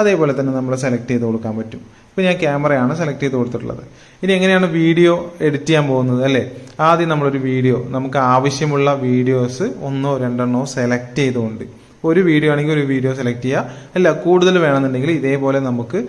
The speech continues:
സെലക്ട് ചെയ്തുകൊണ്ട് നെക്സ്റ്റ് എന്നൊരു ഓപ്ഷനിൽ ക്ലിക്ക് ചെയ്യാൻ പറ്റും. അപ്പോ ആ ഒരു വീഡിയോ എഡിറ്റിംഗ് മോഡിലേക്ക് പോകും. ഓക്കെ, ഇതാണ് നമ്മുടെ എഡിറ്റിംഗ് ആ ഒരു മോഡ് എന്ന് പറയുന്നത്. അപ്പൊ ഇതിൽ ഒരുപാട് ഓപ്ഷനുകളുണ്ട്. ഞാൻ ബേസിക് ആയിട്ടുള്ള കുറച്ച് കാര്യങ്ങളാണ് ഇപ്പൊ പറഞ്ഞു തരാൻ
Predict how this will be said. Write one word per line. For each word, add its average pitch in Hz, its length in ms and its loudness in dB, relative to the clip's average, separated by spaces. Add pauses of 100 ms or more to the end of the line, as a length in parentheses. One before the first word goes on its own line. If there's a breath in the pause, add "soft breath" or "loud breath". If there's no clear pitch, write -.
(380 loud breath)
സെലക്ട് 160 340 0
ചെയ്തുകൊണ്ട് 139 340 0 (440)
നെക്സ്റ്റ് 165 320 -2
എന്നൊരു 156 240 2
ഓപ്ഷനിൽ 123 360 -2
ക്ലിക്ക് 196 180 -2
ചെയ്യാൻ 143 200 0
പറ്റും. - 200 -10 (500 loud breath)
അപ്പോ 208 140 0 (280)
ആ - 100 6
ഒരു 180 100 4 (120)
വീഡിയോ 165 280 2 (160)
എഡിറ്റിംഗ് 147 460 -2
മോഡിലേക്ക് 131 480 2
പോകും. 104 160 -10 (440)
ഓക്കെ, 151 160 -2 (160)
ഇതാണ് 160 360 2
നമ്മുടെ 143 220 -2 (140)
എഡിറ്റിംഗ് 139 500 -4 (680 loud breath)
ആ 165 120 2
ഒരു 165 160 2
മോഡ് 143 220 4
എന്ന് 143 160 0
പറയുന്നത്. 113 340 2 (380 loud breath)
അപ്പൊ 147 140 -2
ഇതിൽ 175 160 4
ഒരുപാട് 175 400 4
ഓപ്ഷനുകളുണ്ട്. 151 540 0 (120)
ഞാൻ 190 160 2
ബേസിക് 165 320 0
ആയിട്ടുള്ള 165 320 2
കുറച്ച് 165 360 -4
കാര്യങ്ങളാണ് 143 560 4
ഇപ്പൊ 139 200 -4
പറഞ്ഞു 123 240 2
തരാൻ 117 160 0